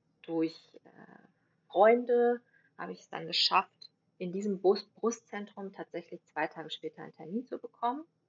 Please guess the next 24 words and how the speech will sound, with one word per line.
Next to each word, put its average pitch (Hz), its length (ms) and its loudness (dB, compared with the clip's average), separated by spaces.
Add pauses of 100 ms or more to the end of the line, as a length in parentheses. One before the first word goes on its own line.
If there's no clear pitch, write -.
(960)
Und 175 220 -8
an 175 140 -6
dem 170 220 -8
Tag 175 280 -2
wurde 165 240 -2
auch - 100 -12
direkt - 340 -18
eine 151 80 -20
Biopsie 147 420 -8
gemacht. 214 420 -4 (1400)
Und 170 360 -2
vier - 260 2
Tage 156 480 -2 (140)
später 170 960 0 (140)
wurde 156 200 -2
ich 151 140 -12
dann, 147 300 -8
hatte 156 140 -16
ich - 100 -20
dann - 180 -14
meinen 71 220 -14 (320)
Besprechungstermin 196 1160 4
und, 170 180 -14 (240)
äh, 165 240 -10